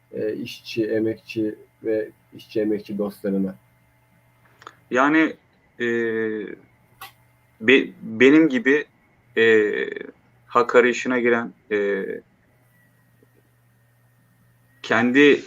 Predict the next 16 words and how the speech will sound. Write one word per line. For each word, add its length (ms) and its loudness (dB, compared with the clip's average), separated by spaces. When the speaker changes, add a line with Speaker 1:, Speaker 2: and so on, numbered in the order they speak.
Speaker 2:
e, 80 2
bir 240 2
dava 420 8
uğruna, 460 0
e, 280 -4
haksızlığa 640 0
uğra-, 340 2
uğramışsa 760 0
bunun, 460 -2
e, 280 4
peşini 380 0
bırakmasınlar 640 2
yani, 220 0
mücadele 580 2
versinler 640 2
diyorum. 340 -6